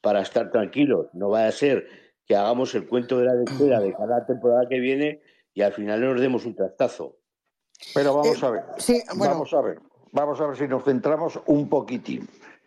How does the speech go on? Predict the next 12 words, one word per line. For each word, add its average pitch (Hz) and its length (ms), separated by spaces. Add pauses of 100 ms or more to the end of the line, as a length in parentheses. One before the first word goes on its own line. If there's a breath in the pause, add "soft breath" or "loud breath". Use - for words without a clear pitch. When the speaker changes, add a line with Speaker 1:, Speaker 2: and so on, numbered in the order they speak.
(220 soft breath)
Speaker 2:
Eh, 143 280
vamos 175 280
a 196 40
hablar 190 360
simplemente 190 800
con 156 240
lógica. - 540 (840 soft breath)
Si 165 280
yo 233 220
compro 185 440
una 127 200
empresa, 117 720